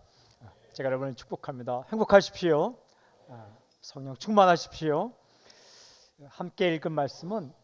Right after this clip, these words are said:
길이가 짧습니다. 그렇죠? 어, 오늘 제목도 짧습니다. 네 글자. 아, 설교도 그리 길진 않습니다. 그러나 메시지가 아주 분명하고 강력한 펀치력을 가진 말씀입니다. "기뻐하라"라고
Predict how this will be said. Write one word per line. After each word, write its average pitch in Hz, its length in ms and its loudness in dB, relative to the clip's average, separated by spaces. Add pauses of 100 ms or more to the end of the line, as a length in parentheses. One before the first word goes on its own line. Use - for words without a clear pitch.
(320)
길이가 135 320 -6
짧습니다. 139 960 -4
그렇죠? 127 420 -14 (540)
어, 123 160 -20
오늘 113 140 -18
제목도 160 880 0
짧습니다. 113 680 -4
네 143 160 -4
글자. 123 500 -14 (600)
아, 123 120 -20
설교도 170 440 -4
그리 160 120 -6
길진 139 380 -10
않습니다. 110 680 -12 (920)
그러나 139 540 0
메시지가 175 500 0
아주 170 100 0
분명하고 147 720 -6
강력한 185 720 -10
펀치력을 202 720 -6
가진 139 520 -4 (120)
말씀입니다. 117 1040 -10 (1000)
"기뻐하라"라고 247 1000 2